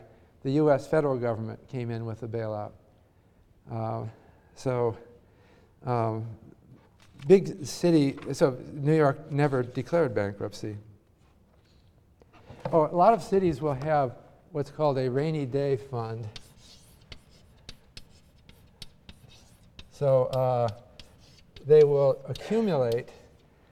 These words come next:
assets to help them over troubled times. So y-, when you, you can, uh, c-, collect somewhat higher taxes,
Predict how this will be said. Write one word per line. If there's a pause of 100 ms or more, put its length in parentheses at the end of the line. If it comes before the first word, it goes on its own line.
(580)
assets
to
help
them (300)
over
troubled
times.
So
y-,
when (540)
you,
you
can, (840)
uh,
c-,
collect
somewhat
higher
taxes,